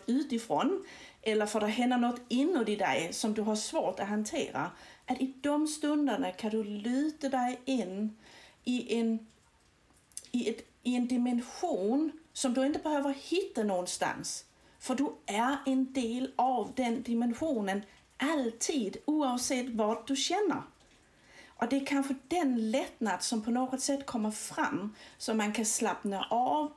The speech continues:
lugna sig själv när man mår dåligt, men som också gör att man vågar att ta det här steg ut i det ut-, ut, ut i det okända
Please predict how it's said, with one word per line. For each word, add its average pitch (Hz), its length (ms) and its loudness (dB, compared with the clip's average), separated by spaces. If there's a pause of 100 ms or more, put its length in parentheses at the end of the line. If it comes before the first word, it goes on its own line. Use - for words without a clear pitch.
lugna 247 500 4
sig 214 200 0
själv 214 320 0
när 208 120 2
man 190 220 0
mår 180 120 0
dåligt, 269 600 2 (580)
men 254 240 4
som 254 320 0
också 381 380 0
gör 208 340 2
att 202 120 0
man 226 200 2
vågar 226 540 0
att 233 160 -2
ta - 400 0
det 220 80 0
här 208 160 0
steg - 680 -4
ut 208 220 -2
i 202 40 -2
det 208 240 -4
ut-, 226 260 -2 (400)
ut, 233 460 -2
ut 240 220 0
i 240 80 0
det 226 100 2
okända 226 800 0